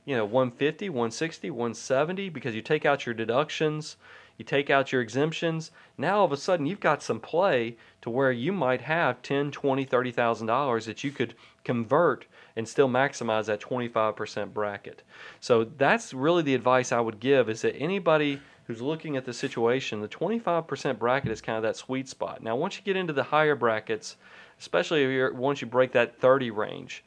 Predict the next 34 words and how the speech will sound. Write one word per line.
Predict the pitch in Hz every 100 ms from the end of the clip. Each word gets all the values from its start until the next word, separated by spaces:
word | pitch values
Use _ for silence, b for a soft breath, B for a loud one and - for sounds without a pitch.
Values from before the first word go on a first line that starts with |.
| _
that | -
thirty | - 123 120
percent | 117 - 127 90
range, | 113 110 107 104 b b _ _ -
I | 175
don't | 220 165
know | 131 131
how | 117 117
much | 117 117 -
this, | 117 -
I | -
mean, | 127 117 120 _ _
w-, | 160 165 - -
that, | 180 175 - _ B B B
we | 190
have | 196
C | 165 170
P | 165 139
A | 135 131
friends | - 131 131 123
of | 127
ours | 120 120 120 -
that | 107
are |
trying | 104 120 117
to, | 113 104
we | 127
even | 139 123 113
know | 120 127
an | 120
advisor | 110 110 117 113 113
who's | 120 110
got | 117 110
a, | 110